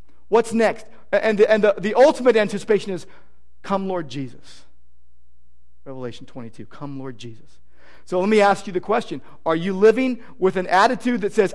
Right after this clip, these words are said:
"I can't wait to see what God has in store next"?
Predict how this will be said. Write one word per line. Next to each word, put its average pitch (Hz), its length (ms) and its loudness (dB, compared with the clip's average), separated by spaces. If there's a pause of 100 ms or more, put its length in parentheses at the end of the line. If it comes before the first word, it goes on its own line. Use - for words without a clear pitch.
"I 254 160 6
can't 214 360 2
wait 233 360 6
to 214 80 -4
see 269 240 0
what 240 300 4
God 247 280 8
has 240 240 6
in 226 100 -4
store 240 280 4
next"? 226 640 2